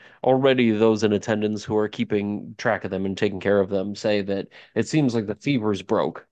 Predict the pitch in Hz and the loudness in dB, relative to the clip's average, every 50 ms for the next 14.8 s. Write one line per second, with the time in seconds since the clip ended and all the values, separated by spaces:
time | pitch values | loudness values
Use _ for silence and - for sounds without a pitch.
0 | - - - 110 101 101 98 98 98 98 - - - - 113 104 95 95 92 95 | -6 -2 0 2 2 2 2 0 0 -2 -4 -4 -2 0 0 2 2 0 -2 -2
1 | 90 110 117 113 - 123 107 - - 92 107 104 101 95 101 95 - - - 120 | -2 -2 -4 -2 -2 -4 -4 -2 0 0 2 2 0 0 -4 -4 -4 -4 -2 0
2 | 107 101 101 101 98 104 101 101 98 95 104 104 104 98 101 101 98 98 98 107 | 0 0 0 0 0 0 0 0 0 -2 -2 -2 -2 -2 -2 -2 -2 -2 -2 -2
3 | 107 101 85 78 - _ - - _ _ _ - 101 95 92 92 95 95 101 101 | -2 -2 -4 -6 -10 _ -20 -20 _ _ _ -4 -2 0 2 2 2 2 0 0
4 | 101 101 - - 104 127 131 117 107 113 143 156 196 220 220 202 170 156 147 139 | -2 -2 -4 -2 0 0 0 0 0 0 2 2 4 4 4 4 4 4 4 4
5 | 139 135 143 143 - 127 123 113 - - 127 117 110 107 101 - - - 143 123 | 2 2 -2 0 2 2 2 2 0 0 -2 -2 0 -2 -4 -4 -4 -2 0 2
6 | 110 110 110 107 104 95 110 95 - - 123 110 107 98 104 101 104 95 - 135 | 2 2 2 2 0 -4 -6 -10 -6 -4 -2 -2 -2 -2 -2 -4 -4 -4 -2 -2
7 | 131 113 98 - - 110 104 101 98 98 101 _ _ - - - _ _ _ - | -2 -2 -4 -4 -4 -4 -2 -2 -4 -6 -10 _ _ -20 -20 -20 _ _ _ -4
8 | 92 87 87 90 92 - - - - 175 165 139 127 120 104 98 95 104 123 147 | -2 0 0 0 0 -2 -2 0 0 2 2 4 4 2 2 2 2 2 2 4
9 | 135 117 98 95 98 90 90 - - - 98 104 104 - - 131 113 101 98 104 | 4 2 2 0 -2 -4 -4 -6 -6 -4 -2 -2 -2 0 0 0 0 0 0 0
10 | 104 123 139 135 120 107 101 110 110 101 98 - - _ - 98 98 92 107 107 | 2 4 6 6 4 4 4 2 0 0 -2 -6 -12 _ -14 -12 -6 -2 0 0
11 | 104 104 92 107 107 104 - 110 104 92 92 - - - - - _ - 107 101 | 2 2 2 0 0 -2 -4 -6 -6 -6 -8 -14 -20 -20 -20 -6 _ 2 2 4
12 | 101 104 104 98 92 - 117 113 107 104 98 95 - _ _ _ - - - 190 | 4 4 4 2 2 0 2 2 2 2 0 -2 -6 _ _ _ -2 2 4 6
13 | 185 170 135 151 151 147 135 - 123 113 110 104 92 107 123 120 - 127 120 113 | 6 6 6 6 6 4 4 2 0 0 0 0 0 -2 -4 -2 -2 -2 -2 -2
14 | - - - - 220 269 269 208 196 185 170 151 135 117 - - | -4 -6 -2 0 0 0 2 2 2 4 4 4 2 0 -4 -10